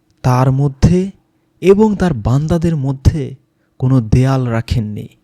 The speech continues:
কোনো পর্দা রাখেননি। তিনি তার এই কুরআন, তার এই সংবিধান নাজিল করেছেন সমগ্র বিশ্বের মানুষের জন্য। আর তার নবীকে পাঠিয়েছেন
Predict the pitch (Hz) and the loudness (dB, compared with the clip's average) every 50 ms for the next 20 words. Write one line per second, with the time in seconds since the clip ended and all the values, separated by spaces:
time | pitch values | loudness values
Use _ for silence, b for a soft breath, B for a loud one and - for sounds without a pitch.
0 | _ _ _ _ _ - - 127 127 120 - - 123 127 139 139 127 135 127 113 | _ _ _ _ _ -4 -2 0 0 0 0 0 0 0 0 0 -2 -4 -4 -4
1 | 107 104 - - 127 113 107 110 - - - _ _ _ _ _ _ - - 151 | -6 -6 -6 -4 -4 -4 -6 -6 -10 -14 -18 _ _ _ _ _ _ -2 0 0
2 | 151 165 180 196 - _ _ _ _ _ _ _ _ _ - 143 135 139 135 131 | 2 0 0 -2 -6 _ _ _ _ _ _ _ _ _ -2 0 2 2 2 0
3 | - - 135 139 151 147 135 123 110 95 95 98 - 110 113 120 117 - - - | -2 0 2 4 6 6 4 2 0 -4 -8 -8 -6 -4 -4 -4 -4 -6 -4 -4
4 | 131 139 143 135 151 135 131 139 139 123 107 104 110 110 117 117 131 135 131 117 | -4 -4 0 0 0 2 2 2 0 0 -2 -4 -2 -2 0 0 0 -2 -2 -2
5 | 117 110 98 101 - - - 113 104 98 - _ _ _ _ _ _ _ _ - | -4 -4 -4 -4 -6 -6 -8 -8 -8 -10 -12 _ _ _ _ _ _ _ _ -6
6 | - 127 139 139 143 139 135 139 143 139 135 120 123 127 - - - 143 131 131 | 2 2 2 2 2 0 0 0 2 2 2 0 -2 -2 -2 -4 -6 -4 -4 -4
7 | 117 117 123 139 135 - - 135 127 117 113 110 104 98 101 101 - - _ _ | -4 -2 -2 -2 -4 -4 -6 -8 -8 -6 -8 -8 -10 -10 -12 -14 -16 -18 _ _
8 | _ _ - - 131 135 165 175 196 - _ _ _ b b b b b b - | _ _ -8 -4 -2 -2 -2 -2 -6 -10 _ _ _ b b b b b b 0
9 | 135 123 117 113 123 127 135 147 - 156 131 - 120 117 - - 139 135 - - | 2 2 2 4 2 2 2 2 0 0 -2 0 2 0 2 2 2 0 0 -2
10 | - 135 113 | -4 -2 -4